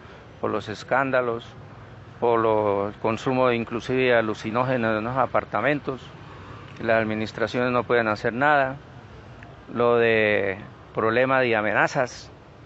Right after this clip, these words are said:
personales, lo de riña y pelea, escándalos, problemas de deudas, el que saca,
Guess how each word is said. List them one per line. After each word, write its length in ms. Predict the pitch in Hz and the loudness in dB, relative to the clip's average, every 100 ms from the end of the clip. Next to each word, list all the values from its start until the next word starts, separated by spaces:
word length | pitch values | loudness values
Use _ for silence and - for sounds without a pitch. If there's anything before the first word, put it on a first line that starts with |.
| - - | -20 -6
personales, 880 | 117 107 110 104 123 139 127 127 - - - - - - - - - - | -4 -4 -6 0 0 0 -2 -6 -16 -18 -20 -20 -20 -20 -20 -20 -20 -6
lo 240 | 113 117 | 2 4
de 300 | 117 113 110 | 4 4 4
riña 300 | 110 127 131 | 2 0 0
y 60 | 131 | 0
pelea, 480 | - 113 127 135 120 | 0 2 4 6 4
escándalos, 800 | 110 - 147 139 131 123 131 - - - - - - - | 2 0 2 2 0 -2 -6 -14 -20 -20 -20 -20 -20 -6
problemas 600 | 117 117 120 127 135 131 | -2 2 2 2 2 2
de 140 | 110 110 | 2 4
deudas, 680 | 147 165 139 131 123 - - - - - - - - - | 4 4 2 2 0 -16 -20 -20 -20 -20 -20 -20 -20 -10
el 160 | - 110 | -6 -6
que 140 | - | -6
saca, 800 | 104 127 - 135 131 117 107 98 | -2 -2 2 2 2 2 0 -4